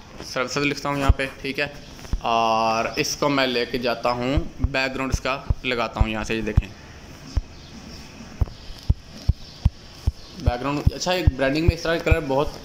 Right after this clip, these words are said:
fit लगा करते हैं, ये जो मैं अभी यूज़ करने लगा हूँ, ठीक है। इस तरह के कलर branding में बहुत ज़्यादा यूज़ होते हैं और लगते भी अच्छे हैं।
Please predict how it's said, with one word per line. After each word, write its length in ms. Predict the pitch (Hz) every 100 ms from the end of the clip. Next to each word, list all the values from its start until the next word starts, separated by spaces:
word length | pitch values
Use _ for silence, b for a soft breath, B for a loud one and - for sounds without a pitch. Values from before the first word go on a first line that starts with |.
| - - - -
fit 160 | 147 147
लगा 160 | 139 123
करते 300 | 123 117 131
हैं, 220 | 147 160
ये 160 | 135 127
जो 100 | 127
मैं 100 | 120
अभी 200 | 120 120
यूज़ 160 | 120
करने 160 | 110 107
लगा 140 | 104
हूँ, 80 | 107
ठीक 180 | 127 135
है। 160 | 170 170 B B B - 147
इस 100 | -
तरह 120 | 143
के 60 |
कलर 140 | 143 139
branding 300 | 135 131 143
में 220 | 151 123
बहुत 220 | 127 135
ज़्यादा 180 | 139 139
यूज़ 240 | 127 127 143
होते 200 | 143 160
हैं 60 |
और 120 | 165 147
लगते 300 | 127 131 151
भी 100 | 143
अच्छे 200 | - 107
हैं। 180 | 98